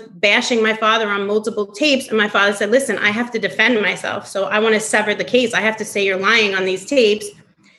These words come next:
And John's, you know, answer to that was, "What will my public think?" And basically, we're gonna use those tapes in his defense. You kinda look at it as John was gonna throw my father under the bus to do life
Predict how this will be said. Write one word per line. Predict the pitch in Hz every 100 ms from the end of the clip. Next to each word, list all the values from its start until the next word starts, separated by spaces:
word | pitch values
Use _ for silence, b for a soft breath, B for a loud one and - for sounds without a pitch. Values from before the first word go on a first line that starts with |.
| _
And | 214 - 196
John's, | 226 214 214 208
you | - 208
know, | 202 -
answer | 220 240 240
to | 214
that | 196 185 180
was, | 196 196 190 - b b -
"What | 220
will | 220 214
my | 185
public | - 254 226 208 -
think?" | 180 185 233 _ _ _ _ -
And | 208
basically, | 220 226 240 233
we're | 214
gonna | 208
use | 196 214 220
those | 214 202 -
tapes | 240 220 214
in | 202
his | 208 180
defense. | 185 - 294 240 240 240 - _ _ _ _
You | 240
kinda | 233 277 254
look | 240 277
at | 247 214
it | 220 208
as | 208 208 202 - - -
John | 226 240 240
was | 233 202 - _ -
gonna | 226 226
throw | 233
my | 233 226
father | 233 233 240
under | 240 226
the | 226
bus | 220 240 240
to | 233
do | 214 226
life | 233 233 233